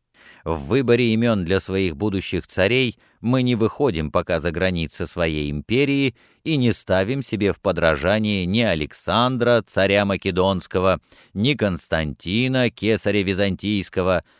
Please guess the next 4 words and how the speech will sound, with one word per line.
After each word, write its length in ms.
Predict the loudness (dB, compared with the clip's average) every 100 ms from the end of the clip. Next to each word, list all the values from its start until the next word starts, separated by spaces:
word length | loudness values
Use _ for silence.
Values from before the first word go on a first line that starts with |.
| _ -4
Это 480 | 0 0 0 -4
дело 440 | -4 -2 0 0 0
будущее. 760 | 0 -2 -4 -8 -8 -8 -8 -12 _ _ _ -20 -20 _ _
Впрочем, 800 | -16 -4 -2 0 0 0 0